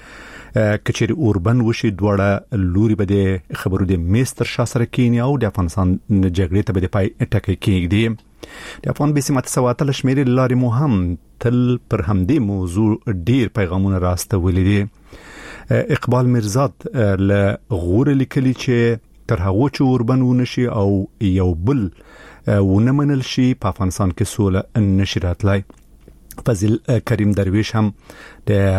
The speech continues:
آریوب زازې څخه لیکلي چې خدای وکړي چې د افغانانو ترمنځ په قطر کې دغه خبرې ښه نتیجه ورکړي او افغانستان ته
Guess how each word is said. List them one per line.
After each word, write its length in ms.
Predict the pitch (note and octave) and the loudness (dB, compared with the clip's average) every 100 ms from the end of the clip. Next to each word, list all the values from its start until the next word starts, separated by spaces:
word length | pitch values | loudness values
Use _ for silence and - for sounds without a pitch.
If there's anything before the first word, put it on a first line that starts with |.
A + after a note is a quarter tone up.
| - B2 | 0 -2
آریوب 340 | G2+ G#2 - A2 | 0 0 -2 -2
زازې 200 | G2 G2+ - | 0 -2 -2
څخه 200 | - G#2 | -2 -2
لیکلي 280 | - A#2+ G#2+ | 0 -2 0
چې 720 | A2+ G2+ - - - - - | 0 -2 -4 -12 -20 -20 -12
خدای 220 | - A2 A2+ | -2 0 2
وکړي 240 | A2 - - | 0 -2 -2
چې 60 | A2 | 0
د 120 | G#2 C3 | 0 0
افغانانو 400 | F#2+ G2 G#2 G2+ | 0 0 2 0
ترمنځ 300 | F#2+ F#2+ F#2 - | 0 0 0 -4
په 140 | - | -4
قطر 220 | - F#2+ - | -2 -2 0
کې 440 | G#2 F#2+ - G#2+ F2+ | 0 0 0 0 0
دغه 160 | F#2 F#2 - | 0 0 0
خبرې 280 | G2 F#2+ F#2 | 0 0 0
ښه 120 | - A#2 | 0 -2
نتیجه 280 | A2+ G#2 A#2 | -2 0 0
ورکړي 320 | A2+ - A#2 B2 B2 | 0 0 0 0 0
او 160 | G#2+ A2+ A#2+ | 0 0 -2
افغانستان 500 | - F#2 E2+ G2 F2+ - | 0 -2 0 0 0 0
ته 380 | F#2+ - - | -2 -2 -4